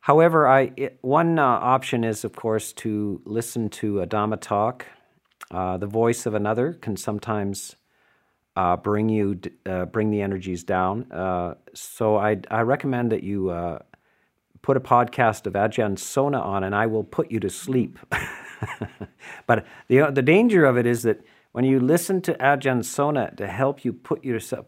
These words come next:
put, put yourself to sleep, then, then you tend to, every time I talk, you go to sleep. It's like a hypnotic suggestion, so maybe it's not such a good idea. But,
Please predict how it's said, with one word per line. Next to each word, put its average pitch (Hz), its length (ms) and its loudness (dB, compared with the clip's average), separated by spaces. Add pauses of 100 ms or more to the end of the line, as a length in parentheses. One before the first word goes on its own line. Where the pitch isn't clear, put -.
put, - 200 -6 (360)
put - 120 -10
yourself 127 300 -2
to - 80 -12
sleep, 143 420 -2
then, 117 260 0 (720)
then 135 200 4
you 139 120 2
tend 151 280 0
to, 147 100 0
every 143 180 2
time 147 220 2
I 117 80 2
talk, 151 380 4
you 113 80 -2
go 110 100 2
to 98 80 0
sleep. - 380 -4
It's - 140 -10
like 110 120 0
a - 60 -4
hypnotic 113 480 0
suggestion, 123 520 -2
so 92 340 -4 (300)
maybe 117 240 0
it's - 140 -4
not 110 200 -2
such 95 200 -8
a - 20 -12
good 80 180 -10
idea. 69 300 -12 (480)
But, 123 240 2